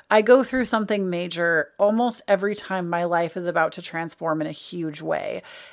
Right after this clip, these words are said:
And that is something that I honestly feel like kind of keeps me going. And I'm like, "Bring it on,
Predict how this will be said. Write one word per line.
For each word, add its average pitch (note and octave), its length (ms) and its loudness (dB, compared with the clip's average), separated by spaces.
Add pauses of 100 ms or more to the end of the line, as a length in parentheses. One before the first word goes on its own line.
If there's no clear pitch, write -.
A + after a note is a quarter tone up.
(160)
And F3+ 540 -4 (360)
that G3 280 4
is D4 100 4
something B3 360 2
that G#3+ 100 8
I F#3+ 120 8
honestly F3 420 -2
feel F3+ 160 -2
like F3+ 140 0
kind F3 200 -2
of E3 60 -6
keeps F#3 320 -10
me F3+ 80 -4
going. E3+ 420 0
And F3 80 0
I'm E3+ 140 2
like, F3 240 0
"Bring F#3+ 220 0
it C4 80 4
on, D4 480 6